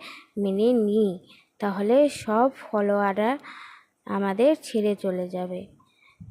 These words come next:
রিভলিউশন হয়ে যাবে।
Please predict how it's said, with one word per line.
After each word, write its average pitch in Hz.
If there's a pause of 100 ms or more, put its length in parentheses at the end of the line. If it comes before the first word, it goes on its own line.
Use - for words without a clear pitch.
(300)
রিভলিউশন 220 (1500)
হয়ে 202
যাবে। 185